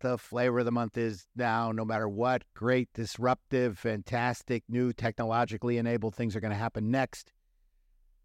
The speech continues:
none of it's gonna work unless you got that proper data foundation. And so that's my, that's my one message.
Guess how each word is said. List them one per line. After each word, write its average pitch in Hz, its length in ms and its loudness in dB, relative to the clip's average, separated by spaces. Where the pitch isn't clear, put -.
none 113 320 2
of 156 80 2
it's 156 140 0
gonna 143 160 4
work 127 220 4
unless 107 240 -4
you 98 60 -6
got 101 160 -2
that 95 140 -4
proper 92 300 -4
data 87 220 -4
foundation. 90 640 -8
And 80 120 -14
so 110 120 -4
that's 117 180 -2
my, 110 160 0
that's 151 160 0
my 151 140 4
one 143 360 2
message. 107 640 -2